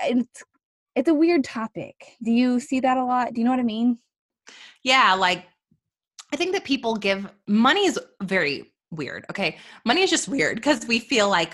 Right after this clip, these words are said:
Speaker 2: we all want it, obviously. But then where's that gray line of like, "Ooh, but should we want it? Can we talk about it?"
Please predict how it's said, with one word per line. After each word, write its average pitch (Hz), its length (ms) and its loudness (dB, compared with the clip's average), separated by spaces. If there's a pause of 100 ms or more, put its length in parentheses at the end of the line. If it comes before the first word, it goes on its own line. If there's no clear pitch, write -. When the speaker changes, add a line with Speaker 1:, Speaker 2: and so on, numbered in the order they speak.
(160)
Speaker 2:
we 214 80 2
all 240 140 2
want 156 320 2
it, 208 300 -2
obviously. 165 840 -2 (440)
But 220 160 -2
then 214 220 2
where's 208 280 2
that 185 220 0
gray 185 240 -2
line 170 340 -2
of 147 120 -10
like, 139 260 -12 (440)
"Ooh, 226 120 2
but - 240 -2
should 139 300 -6
we 220 140 -6
want 254 280 -2
it? 370 240 -2 (600)
Can 208 200 -2
we 175 100 -2
talk 156 340 -4
about 220 300 0
it?" 339 240 -2